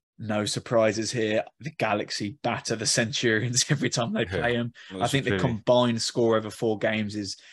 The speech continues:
Speaker 1: it's something like two hundred and something points to about, I don't even know, like, forty. It's, uh, yeah, it's pretty heavy, this game.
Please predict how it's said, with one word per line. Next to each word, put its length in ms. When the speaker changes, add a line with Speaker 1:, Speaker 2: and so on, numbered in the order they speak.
Speaker 1:
it's 220
something 440
like 120
two 340
hundred 420
and 180
something 640
points 460
to 120
about, 360
I 120
don't 200
even 160
know, 80
like, 200
forty. 720
It's, 280
uh, 320
yeah, 80
it's 160
pretty 320
heavy, 400
this 180
game. 380